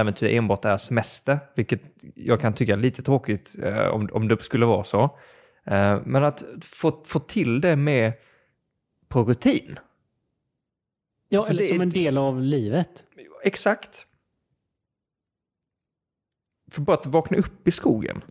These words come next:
Speaker 1: En jäkla skillnad från att vakna upp hemma. Eller på en båt, segelbåt, eller för den som har byggt en campercar, eller för den som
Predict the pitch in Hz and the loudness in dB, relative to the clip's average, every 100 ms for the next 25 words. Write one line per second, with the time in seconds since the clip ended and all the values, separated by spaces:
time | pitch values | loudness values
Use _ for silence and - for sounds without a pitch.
0 | _ _ _ _ _ _ 139 135 170 - | _ _ _ _ _ _ 0 2 0 0
1 | - - 220 101 92 117 131 147 - 127 | -2 0 0 2 0 0 2 2 0 -6
2 | 120 131 - 156 135 - - - 110 175 | 0 -2 0 0 0 0 -4 0 0 0
3 | - _ _ _ _ _ _ _ 185 135 | -6 _ _ _ _ _ _ _ 2 2
4 | 120 175 170 135 147 170 240 - - 156 | 4 2 2 2 2 2 -2 -6 -2 0
5 | 131 117 127 156 170 - 143 139 - - | 2 0 0 2 0 0 2 2 0 -10
6 | - - 143 123 143 123 135 - 131 - | -12 -4 -2 0 0 0 0 0 -2 0
7 | 214 101 - 104 131 143 147 135 - 170 | 0 0 -2 -4 0 2 2 0 0 0
8 | 135 - 123 | 0 0 -2